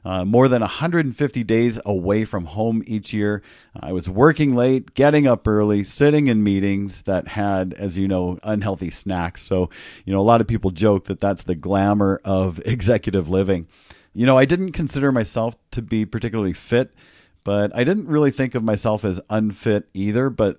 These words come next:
you know, looking back, there were some particular things that seemed to indicate that I really wasn't well. Uh, my endurance was short.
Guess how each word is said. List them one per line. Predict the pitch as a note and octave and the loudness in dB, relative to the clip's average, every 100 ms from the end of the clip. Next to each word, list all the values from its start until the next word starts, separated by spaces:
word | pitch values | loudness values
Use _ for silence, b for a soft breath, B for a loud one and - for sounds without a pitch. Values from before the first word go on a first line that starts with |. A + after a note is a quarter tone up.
| _ | _
you | - | -4
know, | G#2+ G#2+ | 0 2
looking | G#2+ D#3+ A3+ G#3+ | 4 2 2 -2
back, | D#3 A2 A2 F#2+ F2 | 0 0 2 0 -4
there | G#2 | -4
were | G2+ | -2
some | G2 A2 G2 E2+ | -2 -4 -8 -10
particular | - G#2+ E3 F3+ D#3+ | -12 -10 -10 -4 -4
things | A2+ C3+ A#2+ G#2 | -2 -2 -2 -4
that | F#2+ | -8
seemed | - A#2 A#2 | -6 -4 -4
to | - | -4
indicate | C3+ E3 - E2+ F2 b b b b | -2 -4 -4 -4 -4 b b b b
that | - D#2+ | -8 0
I | |
really | A#2+ D3 D#3 | 6 8 10
wasn't | D3 B2 F#2+ | 10 8 4
well. | A2+ G2+ D#2+ - b b | 4 2 0 -8 b b
Uh, | - G2+ | -6 -2
my | G2+ G2+ | 0 2
endurance | G2 F#2 G#2 A#2+ C3 - | 0 0 0 0 0 -2
was | B2+ | -4
short. | - A#2 A2+ A#2 - | 0 4 6 4 2